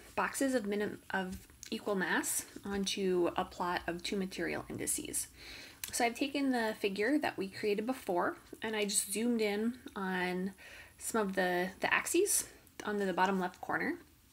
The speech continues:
And remember, we've already created that coupling line that has a slope of one, and the ratio between the two material indices is three hundred. So that's our coupling constant, and so we've already placed it. And I've just saved the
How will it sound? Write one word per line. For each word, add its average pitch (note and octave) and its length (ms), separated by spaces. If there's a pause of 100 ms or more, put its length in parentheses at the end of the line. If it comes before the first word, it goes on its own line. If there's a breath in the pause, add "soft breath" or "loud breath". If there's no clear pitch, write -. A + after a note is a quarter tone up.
(420)
And G#3+ 280
remember, A3 300
we've G#3+ 200
already G3 220
created F#3+ 420
that - 180
coupling B3 400
line C#4 260 (520 loud breath)
that F#3 100
has G#3+ 100
a G3+ 60
slope B3 320
of D#4+ 160
one, G3+ 340 (680 loud breath)
and G#3+ 460
the G3 120
ratio G3+ 480
between G#3 420
the F#3+ 80
two G3 220
material G3+ 440
indices F3+ 680
is F3 320
three F3+ 240
hundred. - 400 (180)
So F#3+ 160
that's F#3 260
our G3+ 80
coupling F3+ 440
constant, C#4+ 520
and A3+ 100
so G#3 100
we've G3 120
already F3 280
placed - 420
it. - 120 (760 loud breath)
And A3+ 100
I've A#3+ 140
just - 360 (480 loud breath)
saved C#4 340
the C4+ 200